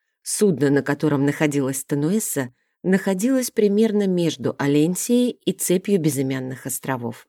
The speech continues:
Это означало, что вперёд смотрящий мог скоро заметить на горизонте паруса. Неосторожно втянув в себя дым,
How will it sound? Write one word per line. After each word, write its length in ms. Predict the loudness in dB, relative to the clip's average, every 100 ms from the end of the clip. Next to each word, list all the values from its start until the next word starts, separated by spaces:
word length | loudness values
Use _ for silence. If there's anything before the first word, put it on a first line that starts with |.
| _ _ _ _ _ _ -2
Это 280 | 0 2 2
означало, 680 | 2 -2 0 0 0 0 -2
что 200 | -6 -6
вперёд 340 | -2 0 0
смотрящий 600 | 0 -4 -2 -4 -2 2
мог 320 | 2 2 0
скоро 340 | -10 -2 0 2
заметить 600 | 2 2 0 -2 -6 -4
на 140 | -2 2
горизонте 580 | 2 2 0 -4 -6
паруса. 540 | -8 -6 -6 -6 -8 -12 _ _ _ _ _ _ _ _ 2
Неосторожно 760 | 2 2 2 2 2 2 0
втянув 380 | 0 0 0 0
в 40 |
себя 320 | -2 0 0
дым, 300 | 2 0 0